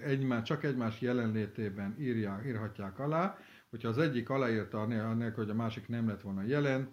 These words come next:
ez esetben a vállólevél érvénytelen. וכן התקינו חכמים שיכתוב זמן בגט ומקום כתיבתו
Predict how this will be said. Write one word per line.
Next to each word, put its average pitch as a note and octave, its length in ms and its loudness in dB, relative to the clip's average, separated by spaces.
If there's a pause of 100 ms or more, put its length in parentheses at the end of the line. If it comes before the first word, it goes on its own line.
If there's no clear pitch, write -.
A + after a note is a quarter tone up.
(340)
ez C3 200 0
esetben A2 440 0
a G2+ 100 0
vállólevél A2 1000 0
érvénytelen. A2 840 -2 (400)
וכן C#3 300 -4
התקינו D#3 360 -2
חכמים D3 460 -4
שיכתוב B2 480 -2
זמן C#3+ 360 0
בגט E3 420 -2
ומקום C#3+ 400 -2
כתיבתו D#3 720 -4